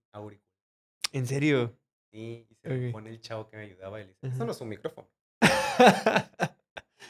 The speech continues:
Speaker 2: Y tú
Speaker 1: Y yo así de, "Bueno, pues con el celular".
Speaker 2: Ajá.
Speaker 1: Como que nos hizo una carilla así como, hoy es una gran aliada, pero no, no,
Speaker 2: Ok.
Speaker 1: no, o sea, en ese entonces igual a lo mejor no fue su intención, pero,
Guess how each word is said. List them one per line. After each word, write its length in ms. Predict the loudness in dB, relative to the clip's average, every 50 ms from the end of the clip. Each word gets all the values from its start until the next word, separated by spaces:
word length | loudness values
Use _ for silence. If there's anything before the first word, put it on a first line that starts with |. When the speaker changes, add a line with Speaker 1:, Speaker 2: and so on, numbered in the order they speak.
| -20 _ _ _ _ _ _ _ _ _ 0
Speaker 2:
Y 140 | 2 4 6
tú 80 | 6 6 6 6 4 2 0 -2 -4 -6 -6 -6
Speaker 1:
Y 40 | -6
yo 120 | -6 -8 -8
así 200 | -10 -12 -14 _
de, 240 | -12 -10 -10 -10 -10
"Bueno, 460 | -10 -10 -10 -8 -8 -8 -8 -8 -10 -12
pues 120 | -14 -16 -16
con 120 | -14 -14
el 80 | -14 -14
celular". 680 | -16 _ _ _ -16 -12 -8 -8 -8 -8 -10 -12 _ _ -10
Speaker 2:
Ajá. 300 | -8 -8 -6 -6 -8 -8 -8
Speaker 1:
Como 200 | -6 -6 -4 -2
que 120 | -2 -2
nos 140 | -2 -2 -6
hizo 160 | -8 -8 -6
una 180 | -6 -4 -4 -4
carilla 360 | -2 -4 -4 -4 -6 -6 -6 -6
así 260 | -6 -8 -12 -14 -16
como, 460 | -18 -20 -20 -18 -16 -16 -18 -18 _ _ _ _ _ _ _ _ _ _ _ _ _ _ _ _
hoy 180 | 2 4 4 2
es 100 | 0 -2
una 120 | -2 -2
gran 400 | -2 -2 -2 -4 -6 -8 -10 -12 -10
aliada, 440 | -8 -6 -4 -2 -2 -2 -2 -4 -4
pero 220 | -4 -4 -2 -4 -4
no, 280 | -4 -4 -4 -2 -2
no, 140 | -4 -4 -4
Speaker 2:
Ok. 40 | -4
Speaker 1:
no, 380 | -4 -4 -4 -4 -4 -4 -6 -8
o 60 | -10
sea, 220 | -8 -4 -4 -2 -2
en 100 | -2 -4
ese 160 | -4 -4 -6
entonces 600 | -8 -8 -8 -8 -8 -8 -8 -10 -12 -14 -14 -14
igual 280 | -12 -10 -8 -6 -4 -4
a 40 | -4
lo 80 | -4 -6
mejor 160 | -10 -12 -14
no 120 | -14 -12 -12
fue 120 | -12 -14 -12
su 120 | -12 -14
intención, 500 | -14 -12 -14 -14 -16 -16 -16 -18 -16 -12
pero, 380 | -8 -6 -6 -6 -6 -8 -12